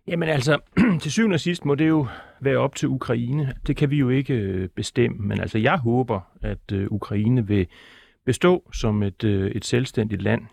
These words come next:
i, øh, i fuldt, fuldt omfang, fordi det synes jeg, vi har en, en kæmpe interesse i. Hvis, hvis det ender med, at, øh, at de her, øh, russisk dominerede separatist, øh, republikker, eller hvad man skal kalde dem, i Øst-Ukraine, de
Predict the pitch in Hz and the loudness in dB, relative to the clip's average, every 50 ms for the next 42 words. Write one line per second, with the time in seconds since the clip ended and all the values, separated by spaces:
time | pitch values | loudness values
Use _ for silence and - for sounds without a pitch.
0 | - - 123 113 107 104 104 101 98 95 92 95 98 - 120 107 - - 139 127 | -12 -8 -4 -2 -2 0 0 0 0 0 -2 -2 -2 -2 -4 -2 2 2 0 2
1 | - - - - - - _ _ _ - 156 131 - 98 101 110 - - 104 92 | 0 -4 -14 -16 -18 -20 _ _ _ 2 2 2 2 2 -2 -2 -2 -2 -4 -6
2 | - 107 - 107 107 101 120 120 - 143 139 131 127 107 113 113 110 123 117 101 | -6 -10 -10 -8 -4 -2 0 0 2 2 2 2 2 2 2 2 2 2 2 2
3 | 95 101 - - 117 113 - 135 143 143 143 107 101 - 92 76 92 110 - - | 0 0 0 0 -2 0 2 2 2 2 0 0 -2 -2 -2 -2 -2 -2 0 -2
4 | 117 113 110 113 107 - - - - - - - - - - - - - 123 - | -2 0 2 2 0 0 -4 -8 -8 -8 -10 -12 -16 -20 -20 -6 -2 -2 2 4
5 | 147 151 180 240 220 156 127 131 156 156 - 110 110 107 - - - 123 117 107 | 4 6 6 6 4 4 2 2 0 0 -2 -4 -6 -6 -8 -4 0 2 2 2
6 | 104 101 101 - 104 - 139 139 127 131 131 113 90 87 87 - - - 156 117 | 2 2 0 -2 -2 -2 0 2 2 4 4 4 2 0 -2 -6 -10 -10 -6 -4
7 | 107 101 95 92 90 90 92 92 - - - 127 131 123 - 113 - - 113 101 | 0 0 2 2 0 0 -2 -6 -10 -6 0 0 0 0 0 -2 -2 0 0 2
8 | 98 98 113 123 107 90 87 90 87 82 - _ _ - - - - - _ _ | 2 2 2 2 2 2 0 0 -2 -2 -4 _ _ -20 -20 -20 -20 -20 _ _
9 | _ _ - 139 117 110 104 - - 120 113 - - - - - - - - 131 | _ _ -2 0 0 0 0 0 0 0 0 0 -4 -10 -12 -12 -10 -6 -2 0
10 | 110 104 98 95 95 95 92 95 - 113 104 104 95 - 110 104 104 110 98 95 | 0 2 2 0 0 0 -2 -2 -2 -2 -2 0 2 2 2 4 2 2 0 0
11 | 98 98 98 - 110 - 104 98 101 104 120 113 107 104 98 92 90 95 - 113 | -2 -2 -4 -4 -4 -2 0 0 2 2 2 2 0 0 0 -2 -2 -2 0 -2
12 | 120 - - - - 107 101 - 107 101 98 101 107 101 - 117 113 117 | -2 -2 -4 -8 -8 -8 -4 -2 0 0 2 2 0 0 2 2 2 2